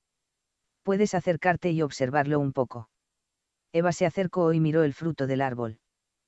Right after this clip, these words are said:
Y no miró el árbol solo una vez, se detuvo contemplándole. La Biblia dice en Génesis capítulo tres, versículo seis,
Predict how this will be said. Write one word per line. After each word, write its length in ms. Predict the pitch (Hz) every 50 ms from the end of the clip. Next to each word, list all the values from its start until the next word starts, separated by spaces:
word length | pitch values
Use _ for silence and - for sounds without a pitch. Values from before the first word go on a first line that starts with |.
| _ _ _ _ _ _ _
Y 100 | - 170
no 120 | 185 190 185
miró 220 | 180 175 175 185
el 120 | 190 185 185
árbol 280 | 175 165 165 160 151
solo 240 | - - 165 165 160
una 200 | 156 156 151 131
vez, 200 | 139 151 143 - _ _ _ _ _ _ _ _ _
se 180 | - - 170 156
detuvo 360 | 156 143 - 190 175 175 160
contemplándole. 840 | - 151 143 127 160 139 123 - 151 143 135 131 127 120 117 110 - _ _ _ _ _ _ _ _ _ _ _ _ _ _ _ _
La 160 | - 165 170
Biblia 340 | 165 190 185 196 214 214 185
dice 260 | 170 180 - - 185
en 100 | 165 147
Génesis 460 | 147 - 175 165 156 143 - 160 - -
capítulo 500 | 143 135 - 170 156 - 175 165 156 143
tres, 340 | - 160 160 151 - - _ _ _ _ _ _ _ _
versículo 560 | 143 151 143 139 - 180 - - 175 165 151
seis, 360 | 147 - 170 175 170 - -